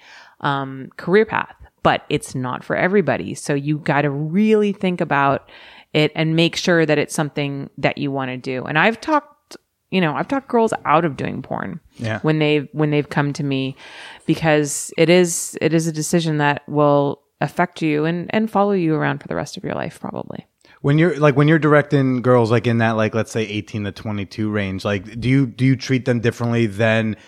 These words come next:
Speaker 2: someone who's older, even if they have the same amount of time experience in porn, even if they're only, like, a, you know, a year in the porn, but, like, one's twenty-nine and one's nineteen, do you treat them a little differently? Do you direct them differently, or?
Speaker 1: It really, for me, it's not about the age. It's about, um,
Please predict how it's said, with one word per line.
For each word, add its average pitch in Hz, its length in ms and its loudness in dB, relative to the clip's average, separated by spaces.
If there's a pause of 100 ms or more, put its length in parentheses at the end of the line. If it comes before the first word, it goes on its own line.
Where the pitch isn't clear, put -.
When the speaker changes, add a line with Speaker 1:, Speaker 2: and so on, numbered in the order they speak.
(200)
Speaker 2:
someone 123 340 0
who's 120 140 2
older, 127 340 6
even 151 240 4
if - 160 0
they 160 120 6
have 143 160 2
the 135 80 -2
same 135 260 0
amount 120 380 0
of - 60 -20 (300)
time 131 300 -2
experience 113 540 -4
in 104 100 -6
porn, 107 220 0
even 147 180 0
if 135 60 -14
they're 156 120 0
only, 147 160 0
like, 135 160 0
a, 120 80 -8 (200)
you 117 80 -8
know, 107 240 -2 (200)
a 123 80 -2
year 170 280 4
in 160 80 2
the 147 80 0
porn, 127 420 0
but, 107 140 2
like, 107 120 -2
one's 123 360 -2
twenty-nine 117 1120 0
and 107 200 -2
one's 113 320 -2
nineteen, 113 480 -2
do 107 80 -2
you 110 80 2
treat 160 220 0
them 170 100 2
a 170 40 2
little 170 160 2
differently? 165 440 0
Do 123 100 -2
you 113 140 2
direct 110 400 -2
them 160 140 -4
differently, 160 560 -2
or? 107 180 -2 (640)
Speaker 1:
It 277 240 0
really, 294 320 2
for 294 180 -2
me, 269 200 2
it's 302 140 -4
not 247 140 0
about 226 200 0
the - 140 -2
age. 170 260 -2
It's 175 140 -6
about, 147 500 -2
um, 139 580 -10